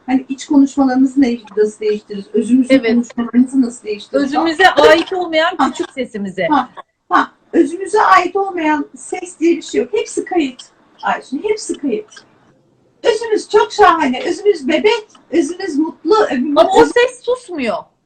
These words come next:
Speaker 2: O ses sürekli
Speaker 1: O ses
Speaker 2: susmuyor.
Speaker 1: kim? O ses kim? Üşürsün. Ya-, yanlış olur. Hata olur. Dikkat et. Üzülürsün.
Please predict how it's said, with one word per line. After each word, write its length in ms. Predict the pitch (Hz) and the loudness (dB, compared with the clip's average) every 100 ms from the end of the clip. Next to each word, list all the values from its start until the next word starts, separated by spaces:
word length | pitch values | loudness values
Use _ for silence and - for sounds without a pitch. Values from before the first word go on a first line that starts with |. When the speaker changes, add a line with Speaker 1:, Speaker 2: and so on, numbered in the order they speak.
| - | -4
Speaker 2:
O 140 | 370 | -2
ses 340 | 415 480 453 - | 0 -2 -2 0
sürekli 220 | 494 415 | 2 4
Speaker 1:
O 40 | |
ses 120 | 440 - | 2 2
Speaker 2:
susmuyor. 500 | 403 - - 508 427 | 0 0 0 2 2
Speaker 1:
kim? 320 | - - - - | 0 -4 -20 -8
O 40 | - | 2
ses 180 | 494 480 | 2 2
kim? 300 | - - 427 | -4 -10 -4
Üşürsün. 680 | - 539 508 - 339 339 427 _ _ - - 415 | -2 0 0 -2 -6 -6 -6 _ _ -20 -4 4
Ya-, 280 | 494 480 359 | 6 6 4
yanlış 440 | 415 427 427 - | 4 4 0 0
olur. 340 | 415 240 262 - _ | -2 -2 -10 -12 _
Hata 480 | - 427 466 440 359 | -4 -2 2 4 4
olur. 260 | 285 247 339 _ _ _ _ - | 0 -8 -12 _ _ _ _ -2
Dikkat 360 | 415 466 427 | -2 -2 -8
et. 240 | 359 302 _ _ _ _ _ _ _ _ - - | -8 -10 _ _ _ _ _ _ _ _ -20 -12
Üzülürsün. 880 | 381 415 427 415 415 - 285 254 349 | -8 -4 -2 -2 -4 -6 -14 -12 -14